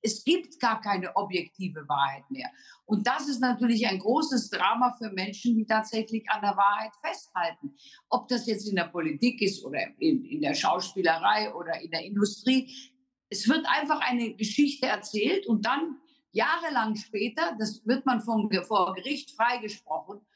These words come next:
Und das interessiert mittlerweile gar keinen Menschen mehr. Man ist stigmatisiert bis ans Ende seiner Zeiten. Und das ist eigentlich wie im Mittelalter,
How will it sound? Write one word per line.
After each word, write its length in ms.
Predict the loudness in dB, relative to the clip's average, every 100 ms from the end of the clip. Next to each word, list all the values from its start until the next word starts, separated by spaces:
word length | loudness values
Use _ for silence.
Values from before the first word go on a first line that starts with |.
| _ _
Und 100 | 0
das 140 | 0 2
interessiert 520 | 2 2 2 2 4
mittlerweile 500 | 4 4 4 2 2
gar 200 | 0 0
keinen 260 | 0 0 0
Menschen 420 | -4 -6 -12 -10
mehr. 280 | -2 -2 -4 _ _ -2
Man 200 | -2 -2
ist 460 | -2 -2 -2 -12 -14
stigmatisiert 1080 | -2 0 2 2 0 -2 -8 0 2 2 0
bis 180 | -2 0
ans 200 | -4 -4
Ende 320 | 0 2 2
seiner 360 | 2 0 0 -2
Zeiten. 420 | 0 0 0 -6
Und 220 | -8 -4
das 320 | -4 -4 -10 -4
ist 280 | -4 -2 0
eigentlich 720 | 0 0 -2 -2 -4 -4 0
wie 180 | 2 4
im 120 | 6
Mittelalter, 840 | 4 4 2 2 0 0 2 2